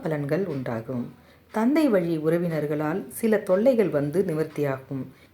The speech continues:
சிறு சிறு நோய்களும் விபத்துகளும் வந்து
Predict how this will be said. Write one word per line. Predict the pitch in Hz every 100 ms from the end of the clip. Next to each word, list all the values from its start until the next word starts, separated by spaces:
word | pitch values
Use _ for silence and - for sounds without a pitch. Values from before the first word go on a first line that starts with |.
| _ -
சிறு | 226 247 240
சிறு | 196 180 160
நோய்களும் | 160 175 165 139 156 233 - -
விபத்துகளும் | 180 180 226 220 208 160 185 170
வந்து | 139 135